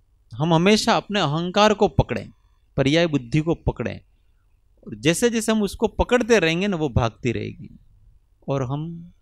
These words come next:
बच रहेंगे। आप, आप भिन्न बताव्यो, आप, वो आप है, वो रह जाएगा।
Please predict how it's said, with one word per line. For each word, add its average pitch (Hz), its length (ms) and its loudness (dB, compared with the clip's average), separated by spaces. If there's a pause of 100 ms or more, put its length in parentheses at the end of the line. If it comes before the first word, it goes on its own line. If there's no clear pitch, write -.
(880)
बच 135 260 0
रहेंगे। 98 320 -6 (160)
आप, 110 320 -4 (1700)
आप 123 240 4 (300)
भिन्न 156 340 0
बताव्यो, 160 840 2 (640)
आप, - 240 -10 (240)
वो - 300 -10
आप 147 240 -2
है, 147 100 -2
वो 156 320 -6 (800)
रह 131 160 2
जाएगा। 110 440 -8